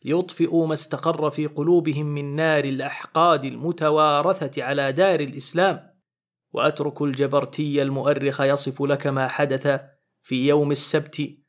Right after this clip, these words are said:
العاشر من جمادى الأولى سنة ثلاث عشرة ومائتين وألف للهجرة، العشرين من أكتوبر سنة ثمان وتسعين وسبعمائة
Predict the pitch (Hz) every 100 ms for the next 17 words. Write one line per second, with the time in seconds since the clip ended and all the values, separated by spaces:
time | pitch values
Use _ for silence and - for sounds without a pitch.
0 | _ _ 110 120 147 156 151 156 160 156
1 | 156 165 160 156 151 165 170 156 147 143
2 | 160 156 156 165 170 160 160 165 165 160
3 | 151 160 147 156 160 156 170 160 156 147
4 | 165 165 156 147 175 175 131 - _ _
5 | _ _ _ - 147 151 - 185 190 170
6 | 165 156 - - 202 151 123 - _ _
7 | _ - - 151 147 147 151 147 160 160
8 | 147 135 131 151 139 - 165 151 135 127
9 | 147 127 143 147